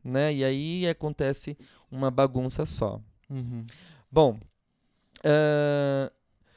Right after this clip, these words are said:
Speaker 1: quando a gente para pra pensar um pouquinho, né, no, no conceito do Bion, eh,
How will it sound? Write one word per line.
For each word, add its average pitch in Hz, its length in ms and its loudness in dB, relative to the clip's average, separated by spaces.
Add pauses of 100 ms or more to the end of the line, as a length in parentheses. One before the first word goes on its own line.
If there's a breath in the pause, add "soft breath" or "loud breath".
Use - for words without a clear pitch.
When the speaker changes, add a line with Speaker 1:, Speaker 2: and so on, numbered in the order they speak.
(180 soft breath)
Speaker 1:
quando 214 200 2
a 254 40 4
gente 226 180 -2
para 175 240 0
pra 156 120 -6
pensar 147 340 -4
um 156 60 -4
pouquinho, 156 580 -4
né, 139 280 0
no, 120 460 -8 (320)
no 131 100 -6
conceito 143 420 -4
do 120 120 -8
Bion, 131 560 -4 (720 loud breath)
eh, 131 720 0